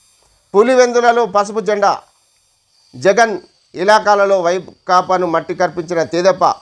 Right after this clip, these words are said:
జెడ్పీటీసీ ఉప ఎన్నికల్లో డిపాజిట్ కోల్పోయిన అభ్యర్థి. ఒంటిమిట్టలో తెదేపా విజయభేరి. పులివెందులపై పసుపు జెండా రెపరెపలాడింది. నాలుగు దశాబ్దాల వైఎస్ కుటుంబం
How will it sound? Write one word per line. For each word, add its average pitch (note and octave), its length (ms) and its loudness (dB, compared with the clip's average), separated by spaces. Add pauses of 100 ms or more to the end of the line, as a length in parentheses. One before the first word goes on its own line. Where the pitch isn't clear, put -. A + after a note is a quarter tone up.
(540)
జెడ్పీటీసీ G#3 580 -2
ఉప G#3 120 -4
ఎన్నికల్లో G#3 460 0
డిపాజిట్ F#3 540 -4
కోల్పోయిన F#3 340 -2
అభ్యర్థి. E3 460 -4 (500)
ఒంటిమిట్టలో A#3 600 0
తెదేపా G#3 520 0
విజయభేరి. F3 680 -4 (1500)
పులివెందులపై A3+ 680 0
పసుపు F3+ 380 -8
జెండా F#3 380 0
రెపరెపలాడింది. G3+ 800 0
నాలుగు F#3 420 -2
దశాబ్దాల F#3 540 -2
వైఎస్ E3+ 440 -2
కుటుంబం F3+ 520 -6